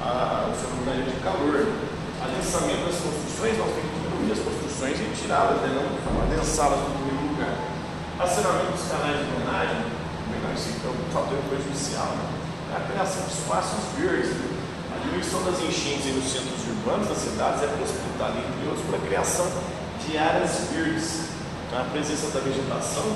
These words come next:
permite uma infiltração maior da água no solo, e depois do lençol freático ali absorvido. Ela vai ficar ali represada pelo concreto, pelo asfalto, pelo cimento, né? E, por consequência, é uma, uma, uma água precipitada da chuva.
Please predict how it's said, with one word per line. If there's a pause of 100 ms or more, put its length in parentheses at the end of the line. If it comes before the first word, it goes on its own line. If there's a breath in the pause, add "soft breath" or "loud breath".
(140)
permite
uma
infiltração
maior
da
água
no
solo, (400)
e
depois
do (100)
lençol
freático
ali
absorvido. (100)
Ela
vai
ficar
ali (120)
represada (280)
pelo
concreto, (160)
pelo
asfalto,
pelo
cimento, (520)
né?
E,
por
consequência,
é
uma,
uma,
uma
água
precipitada
da
chuva.